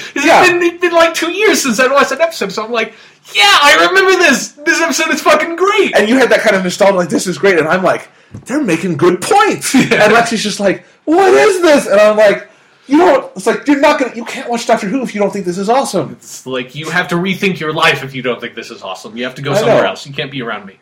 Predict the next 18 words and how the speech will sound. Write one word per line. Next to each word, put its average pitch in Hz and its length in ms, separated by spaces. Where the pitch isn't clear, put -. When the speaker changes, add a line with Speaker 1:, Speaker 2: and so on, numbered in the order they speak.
Speaker 2:
<laughs> - 600
Speaker 1:
For 123 140
a 120 60
while, 98 300
at 95 100
least. - 320
Speaker 2:
Yes. 110 160
Speaker 1:
Yeah, 92 240
but 147 100
yeah. 113 260
That's, 160 340
and, 202 360
you 277 120
know, 247 400
s-, 240 240
again, 269 360
sane 330 460
people, 302 560